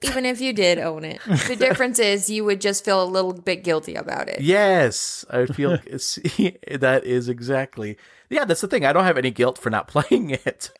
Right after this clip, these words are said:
Speaker 1: <laughs>
Speaker 2: But if I bought it, I feel guilty.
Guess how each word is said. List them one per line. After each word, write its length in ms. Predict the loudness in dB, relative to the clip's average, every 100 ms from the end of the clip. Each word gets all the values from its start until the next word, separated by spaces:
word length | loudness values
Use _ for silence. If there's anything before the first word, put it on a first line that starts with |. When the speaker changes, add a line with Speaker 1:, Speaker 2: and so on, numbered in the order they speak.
| -2
Speaker 1:
<laughs> 760 | 0 2 2 2 2 0 -4 -8 -20 _ -20 -20 -20 -20 -20 _ _ -20 _ _ _ _ _ _ _ _ _ _ _ _ _ _ _ _ _ _ -16 -16 -18 -20 _ -20 _ _ _ -20 -20 _
Speaker 2:
But 120 | -4 0
if 80 |
I 40 | 2
bought 260 | 2 4 4
it, 160 | 2
I 120 | -4
feel 200 | -4 -4
guilty. 440 | -2 -4 -4 -12